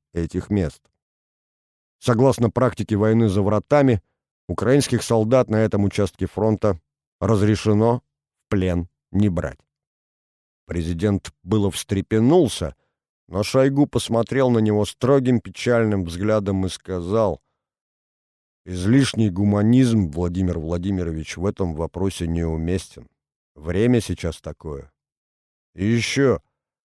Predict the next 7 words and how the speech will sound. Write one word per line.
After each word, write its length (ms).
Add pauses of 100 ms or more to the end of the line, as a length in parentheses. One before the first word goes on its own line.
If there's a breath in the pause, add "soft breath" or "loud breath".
(140)
хотелось 420
бы, 140
чтобы 380
ваш 260
пресс-секретарь, 1080 (120)
господин 640
Песков, 600